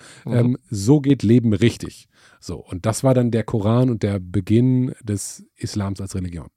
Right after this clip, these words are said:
Speaker 1: Äh, ja. Judenchristen gab es damals nicht mehr so viele. Sehr, sehr wenige gab es danach nur noch, als das, ähm, als das Christentum Staatsreligion geworden ist, die heutige Strömung des
Speaker 2: Mhm.
Speaker 1: Christentums. Äh, da haben die ihre neue Macht durchaus dafür auch benutzt, um, äh,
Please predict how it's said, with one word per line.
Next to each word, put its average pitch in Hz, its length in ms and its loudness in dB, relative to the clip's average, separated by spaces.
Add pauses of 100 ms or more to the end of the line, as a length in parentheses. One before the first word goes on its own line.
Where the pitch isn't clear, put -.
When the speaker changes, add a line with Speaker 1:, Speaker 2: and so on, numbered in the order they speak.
(160)
Speaker 1:
Äh, 104 520 -12 (160)
ja. 113 280 -2 (560)
Judenchristen 151 840 0
gab 131 260 -4
es 135 140 -10
damals 123 400 -6
nicht 139 120 -4
mehr 113 160 -4
so 139 200 2
viele. 135 380 -4 (420)
Sehr, 113 180 -2
sehr 104 160 -8
wenige 117 300 -8
gab - 180 -12
es - 80 -20
danach 107 220 -12
nur 113 100 -8
noch, 120 180 -8
als - 260 -12
das, 117 300 -10
ähm, 107 400 -6 (280)
als - 140 -12
das 110 140 -8
Christentum - 480 -6
Staatsreligion - 680 -6
geworden 110 280 -4
ist, - 260 -14
die - 100 -10
heutige 107 400 0
Strömung 110 280 -12
des 113 140 -12
Speaker 2:
Mhm. - 40 -20
Speaker 1:
Christentums. 135 580 -8 (640)
Äh, 113 300 0
da 110 140 2
haben 123 180 2
die 127 100 -2
ihre 117 180 -2
neue 117 220 0
Macht 120 240 -6
durchaus 123 280 -6
dafür - 320 -6
auch - 100 -10
benutzt, - 420 -10
um, 107 320 -6
äh, 113 300 -14